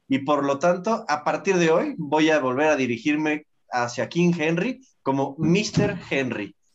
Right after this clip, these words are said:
Ya veremos si el próximo año se vuelve a ganar el título de rey. Por ahora,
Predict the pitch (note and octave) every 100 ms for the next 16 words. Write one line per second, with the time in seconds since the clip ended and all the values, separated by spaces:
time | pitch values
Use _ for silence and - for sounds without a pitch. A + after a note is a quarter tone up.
0 | _ C3 D3 D3 D#3 D3+ C#3+ A#2+ D#3+ E3
1 | D#3 C#3 E3 G3 F3 C3 B2 C#3+ C#3 B2+
2 | A#2 B2+ C3 A2+ C3+ B2+ A#2+ G#2+ G2+ F2+
3 | - _ _ _ - C3+ D#3+ G#3+ B3+